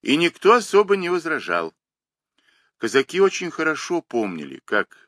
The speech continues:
в девятьсот пятом их подлым образом мобилизовали на полицейскую службу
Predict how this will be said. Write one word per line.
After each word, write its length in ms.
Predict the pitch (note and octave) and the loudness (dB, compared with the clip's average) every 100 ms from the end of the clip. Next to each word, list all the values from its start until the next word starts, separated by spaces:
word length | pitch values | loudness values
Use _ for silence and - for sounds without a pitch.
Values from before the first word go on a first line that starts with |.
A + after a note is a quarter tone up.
| _ - | _ -20
в 120 | - | -12
девятьсот 680 | G2 G2 G2 - A2+ G#2 _ | -8 -6 -8 -8 -6 -6 _
пятом 560 | D3 E3+ - E2 C2 _ _ _ _ _ | -2 -2 -2 -10 -12 _ _ _ _ _
их 240 | - F2 - | -8 -8 -6
подлым 500 | - F3 D3+ E3+ E3+ | 0 0 0 -6 -2
образом 520 | E3+ A#2 G2 E2 E2+ | -2 -2 -6 -6 -8
мобилизовали 840 | D#2+ F#2 G2 F#2+ G2+ G#2 C3+ A#2+ | -6 -6 -6 -4 -2 0 0 -2
на 140 | G#2 G2+ | -4 -6
полицейскую 840 | G#2 G2 - B2 A2 - F#2+ E2+ | -6 -6 -6 -6 -6 -12 -12 -12
службу 720 | - F2+ E3 E3 G2+ E2+ E2 | -12 -4 -4 -4 -10 -12 -12